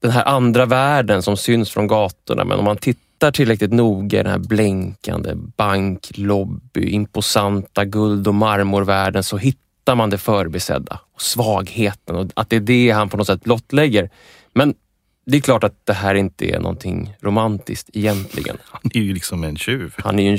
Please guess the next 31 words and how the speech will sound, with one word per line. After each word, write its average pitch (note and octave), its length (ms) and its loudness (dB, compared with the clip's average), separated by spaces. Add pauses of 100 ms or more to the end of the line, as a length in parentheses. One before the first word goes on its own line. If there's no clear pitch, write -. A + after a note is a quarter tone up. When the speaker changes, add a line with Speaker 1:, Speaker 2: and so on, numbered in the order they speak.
Speaker 1:
tjuv, G#2 340 0
han G2 140 0
är G2 40 0
ju G2 40 2
ett - 220 -6 (220)
as. B2 520 2
Han, G2+ 220 0
eh, G2+ 100 2
Speaker 2:
Ja. A2 80 0
Speaker 1:
skapar G#2+ 480 0
rädsla, G#2+ 580 0
oro G#2+ 380 0
och G2+ 80 -2
skräck - 420 -2
för F#2 240 0
individer. G2 560 0
Han F#2+ 300 2
rånar. G2 720 0 (680)
Men C3 120 4
det D3+ 80 6
han D#3+ 100 4
sätter D#3+ 220 0
fingret G3+ 480 2
på, F2+ 160 0
eller F#2 180 4
det G#2 60 4
hans A2 460 0
handlingar D#3 920 2
sätter - 240 -6
fingret - 400 -6
på - 180 -12